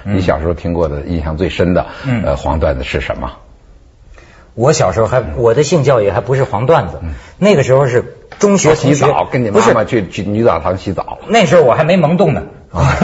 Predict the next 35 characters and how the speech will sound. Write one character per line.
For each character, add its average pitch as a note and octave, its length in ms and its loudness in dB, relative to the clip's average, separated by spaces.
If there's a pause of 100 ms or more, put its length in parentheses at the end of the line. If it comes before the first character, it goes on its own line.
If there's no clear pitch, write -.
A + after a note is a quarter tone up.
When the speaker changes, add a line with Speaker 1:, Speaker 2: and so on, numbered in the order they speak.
(140)
Speaker 1:
<laughs> - 240 -10
那 A#3 180 6
个 D#3 60 4
时 D3+ 100 2
候 F#3+ 80 4
是 E3 300 -2
那 E3+ 160 2
种 A#2 200 0
黄 C#3+ 180 0
色 G3+ 100 2
小 F2+ 180 0
说， D#3+ 160 4
地 F#3 220 -2
下， C#3+ 220 0 (220)
我 D3 100 2
记 A3 120 -2
得 - 80 6
有 A2+ 140 2
叫 - 160 4
什 D3 140 -2
么 D#3+ 100 0
《少 F#3 240 4
女 F2+ 160 -4
之 D#3+ 160 -4
春》， G3 300 0
Speaker 2:
哦， - 40 2
哦。 F3+ 260 -6 (180)
Speaker 1:
曼 F#3 260 2
娜 D3+ 140 2
回 G2 180 2
忆 F#3+ 160 0
录。 A3 360 2
Speaker 2:
啊， - 20 -14
对， D#2+ 100 -8
对， - 120 -10